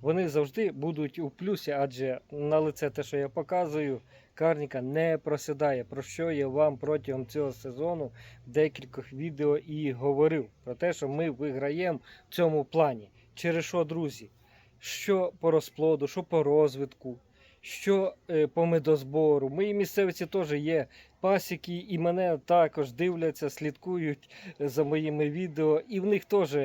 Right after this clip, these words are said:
мед є, в когось менше, в когось більше. Хтось рої ловить, а хтось відводки робить.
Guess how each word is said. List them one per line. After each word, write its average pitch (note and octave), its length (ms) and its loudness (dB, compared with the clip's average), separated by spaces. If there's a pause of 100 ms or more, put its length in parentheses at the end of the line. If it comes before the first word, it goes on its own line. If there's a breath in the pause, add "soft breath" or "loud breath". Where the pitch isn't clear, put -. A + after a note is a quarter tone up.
(120)
мед D3+ 360 2
є, F3 220 2
в C#3 100 -4
когось F#3+ 380 0
менше, D#3+ 360 -2
в C3 80 -8
когось E3+ 240 -4
більше. D#3 440 -6 (180 loud breath)
Хтось - 440 2
рої F3 360 2
ловить, D#3 440 4
а D3+ 60 2
хтось F3+ 260 -2
відводки D#3 540 -4
робить. C3+ 420 2